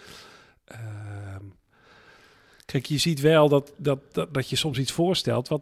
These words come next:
niet altijd met groot enthousiasme wordt ontvangen. Eh, en ik realiseer me nu dat iets wat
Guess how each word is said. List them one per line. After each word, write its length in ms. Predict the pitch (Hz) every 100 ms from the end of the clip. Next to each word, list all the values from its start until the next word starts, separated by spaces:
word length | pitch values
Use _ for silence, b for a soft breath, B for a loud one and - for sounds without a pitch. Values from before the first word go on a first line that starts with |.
| -
niet 220 | 165 -
altijd 280 | 131 131 131
met 200 | 139 -
groot 400 | - - 139 -
enthousiasme 520 | 123 - 147 - 127
wordt 220 | 127 139
ontvangen. 600 | 123 - 190 190 110 170 - - -
Eh, 100 | 123
en 160 | - 143
ik 140 | 143
realiseer 640 | 135 135 143 139 127 151 135
me 80 | 139
nu 220 | 175 147
dat 260 | 135 - -
iets 240 | 175 170 -
wat 320 | - -